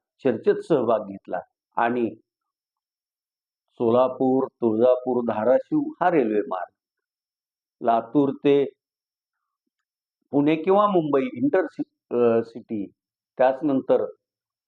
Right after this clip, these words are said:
लातूर येथील <clears throat> रेल्वे कोच फॅक्टरी आदीविषयी अगदी आपली अभ्यासू अशी भूमिका मांडली आणि ते नेहमीच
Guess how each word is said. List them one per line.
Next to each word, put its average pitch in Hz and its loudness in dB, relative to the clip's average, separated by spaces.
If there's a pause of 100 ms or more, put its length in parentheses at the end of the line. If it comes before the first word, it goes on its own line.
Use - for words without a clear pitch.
(340)
लातूर 127 -2
येथील 135 0 (1200)
<clears throat> 147 -6
रेल्वे 127 -2
कोच 170 2 (120)
फॅक्टरी 113 -2 (380)
आदीविषयी 113 -2 (1120)
अगदी 110 -4
आपली 113 -2 (720)
अभ्यासू 151 -2
अशी 120 -2
भूमिका 107 -10
मांडली - -12 (880)
आणि 113 -4
ते 120 0 (1200)
नेहमीच 139 0